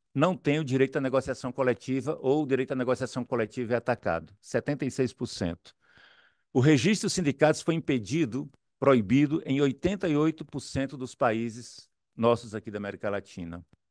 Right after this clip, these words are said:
Em setenta e dois por cento dos países, os trabalhadores são excluídos do direito de criar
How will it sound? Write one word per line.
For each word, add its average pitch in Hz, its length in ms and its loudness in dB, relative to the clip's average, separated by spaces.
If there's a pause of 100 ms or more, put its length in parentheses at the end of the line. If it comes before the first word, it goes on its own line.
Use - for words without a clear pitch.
(640)
Em 123 120 -4
setenta 185 580 2
e 160 60 4
dois 151 240 2
por 139 120 -6
cento 131 260 -2
dos 135 120 -6
países, 123 400 4
os 151 100 -6
trabalhadores 127 460 0
são - 140 -8
excluídos 139 880 -2 (520)
do 139 140 0
direito 131 420 0
de 123 120 -8
criar 127 680 0